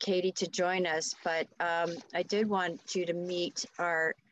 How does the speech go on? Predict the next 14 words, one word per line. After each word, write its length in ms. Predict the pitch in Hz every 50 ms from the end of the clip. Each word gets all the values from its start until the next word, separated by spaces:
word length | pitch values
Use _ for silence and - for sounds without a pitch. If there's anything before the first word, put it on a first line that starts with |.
| - _ _ _ _ _ _ _ _ _ _ _ -
our 360 | 170 165 160 160 160 160 - -
moderator 680 | - 180 185 196 202 226 262 262 247 214 196 190 175 175
today, 460 | 165 - - 185 175 170 170 170 180
who's 220 | 190 208 190 190 196
also 320 | 190 202 226 - - 196
on 160 | 180 170 165
our 160 | 160 135 - -
honorary 440 | - 185 175 170 170 165 160 165 160
advisory 460 | 156 - 160 156 156 156 - 165 165 - _
board, 400 | 165 160 165 160 160 165 156 - -
uh, 280 | - 175 175 165 165 160
Tom 300 | - - - 202 208 208
Rogers. 680 | 202 196 196 220 240 247 208 175 135 139 - - - - _ _ _ _ _ _ _ _ _ _ _ -
Um, 640 | 180 175 175 175 170 170 170 165 170 170 165 165 165